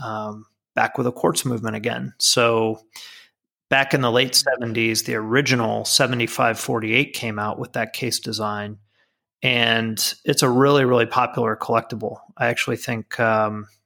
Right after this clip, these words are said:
yeah, there have been several famous people have worn 'em. Um, just a really good watch. And, you know, quartz is not the, the sexiest thing versus mechanical watches, but it has its place. And I think that Seiko certainly has a suite of,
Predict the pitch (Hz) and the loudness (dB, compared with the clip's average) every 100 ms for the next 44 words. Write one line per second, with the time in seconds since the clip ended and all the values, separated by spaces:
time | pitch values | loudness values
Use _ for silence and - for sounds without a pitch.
0 | _ 127 107 104 104 113 104 101 - - | _ -6 -4 -4 -4 -6 -6 -12 -12 -4
1 | 131 110 - 175 165 147 - 151 143 127 | -2 -2 2 4 4 4 2 2 2 4
2 | 139 139 135 131 131 107 - - 123 117 | 4 4 4 4 2 -2 -8 -10 -6 -6
3 | 113 113 - - 151 143 127 - 117 113 | -6 -4 0 2 4 4 4 2 2 0
4 | 107 - - - 123 113 113 110 110 - | 2 -2 -4 -8 -6 -4 -2 -4 -8 -14
5 | - - - _ _ _ _ _ _ 127 | -20 -20 -20 _ _ _ _ _ _ -2
6 | 113 - - 143 127 127 120 127 123 127 | -2 0 2 2 2 -2 2 2 2 2
7 | 117 117 117 - 131 143 131 - 127 113 | 2 2 -2 -2 2 2 2 0 0 -2
8 | - 123 120 120 120 117 123 120 110 170 | 0 0 0 -2 -2 -2 -4 -8 -4 2
9 | 190 - 123 117 117 - 135 139 - 123 | 2 2 0 2 2 0 0 -2 -2 -2
10 | 123 120 123 110 - - 135 107 - - | 0 2 2 -2 -8 -2 -2 2 2 2
11 | - 123 117 113 110 107 - - - 151 | 0 -4 -2 -2 -4 -10 -14 -10 -4 -4
12 | - 117 - 139 - 127 123 113 151 139 | -4 0 2 2 0 0 0 0 -2 -4
13 | 135 120 123 110 - - 127 123 120 110 | -2 0 0 0 0 0 0 -2 -2 -4
14 | 104 107 - | -8 -10 -12